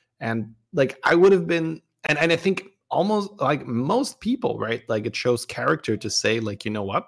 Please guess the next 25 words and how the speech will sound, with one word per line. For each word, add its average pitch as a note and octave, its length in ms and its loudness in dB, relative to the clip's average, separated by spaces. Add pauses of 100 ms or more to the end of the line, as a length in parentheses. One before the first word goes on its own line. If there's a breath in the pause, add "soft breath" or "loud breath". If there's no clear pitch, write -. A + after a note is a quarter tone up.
(120)
We G#2+ 80 -6
made F#2 300 -6
a - 40 -8
mistake. - 640 -10 (840)
And A2+ 460 -4 (220)
because F#3+ 440 -4
of F4 100 0
that - 140 -4
mistake, G2+ 560 -4 (120)
we're G2 100 -6
gonna G2+ 160 -6
have G#2+ 140 -12
to - 80 -12
cut A2 320 -6
back. - 360 -4 (600)
We A#2 140 -6 (140)
can't B2 760 -6 (400)
throw A#2+ 300 2
this G#2+ 180 -4
much G#2 200 -8
money G#2 260 -4
at F#2 80 -6
it F#2+ 100 -8
this G2+ 240 -6
year. - 280 -20